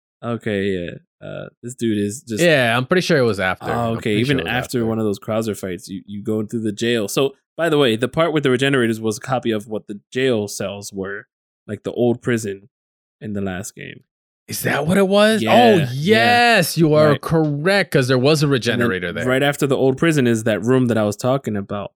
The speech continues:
Speaker 1: But the regenerator in that prison, um, I think it was, like, super dark in that game,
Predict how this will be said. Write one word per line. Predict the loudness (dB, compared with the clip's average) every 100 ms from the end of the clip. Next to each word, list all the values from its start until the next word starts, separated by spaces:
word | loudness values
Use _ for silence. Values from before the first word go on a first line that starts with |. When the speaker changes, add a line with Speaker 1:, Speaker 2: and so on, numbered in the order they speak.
| _ _ -6
Speaker 1:
But | -2 2
the | 2
regenerator | 4 2 4 4 4
in | 2 2
that | 2 0
prison, | 0 0 0 -2 -4 _ _ -6
um, | -2 0 0 -4 -6 _ _ _
I | -2
think | 2
it | 4
was, | 2 0
like, | -4
super | -2 0 2 2
dark | 2 0 -2
in | -4
that | -4 -6
game, | -8 -10 -12